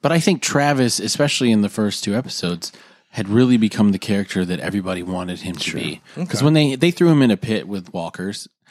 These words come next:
Speaker 2: He
Speaker 1: and
Speaker 2: went ham.
Speaker 1: he went ham, and it was like Glenn with the chair, when they put him, tied him to a chair and said, "All right, kill this dude."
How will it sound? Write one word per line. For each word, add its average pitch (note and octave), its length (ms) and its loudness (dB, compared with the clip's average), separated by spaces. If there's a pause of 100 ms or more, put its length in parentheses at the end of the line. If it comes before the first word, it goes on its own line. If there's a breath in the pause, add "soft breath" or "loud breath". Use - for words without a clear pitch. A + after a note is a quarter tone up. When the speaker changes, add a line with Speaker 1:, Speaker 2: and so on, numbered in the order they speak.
(220 soft breath)
Speaker 2:
He G2 140 -2
Speaker 1:
and F#2+ 140 2
Speaker 2:
went G2+ 140 -4
ham. A2+ 280 -4
Speaker 1:
he D3 160 2
went C#3 240 4
ham, B2 480 2
and A2 200 0
it A#2 140 2
was A#2 160 0
like A#2+ 160 0
Glenn G#2+ 460 2 (260 soft breath)
with G#2+ 160 0
the G2+ 80 -2
chair, G#2+ 380 -2
when G2+ 200 -4
they G2+ 80 0
put G#2 160 -6
him, G2+ 140 0 (140)
tied A2+ 220 0
him A2+ 100 4
to G#2+ 120 0
a G2 40 0
chair G#2 240 0
and G2+ 100 0
said, G2+ 100 0
"All A2 80 4
right, G#2 180 0
kill A#2 200 2
this G#2 160 -2
dude." F2+ 260 -2